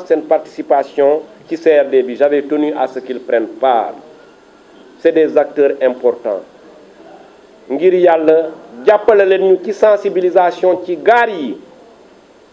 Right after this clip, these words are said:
Ngeen ne chauffeurs yi nañu rouler conformément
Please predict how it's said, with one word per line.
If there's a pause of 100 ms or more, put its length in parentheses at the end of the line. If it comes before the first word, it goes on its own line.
(140)
Ngeen
ne
chauffeurs
yi (300)
nañu
rouler (120)
conformément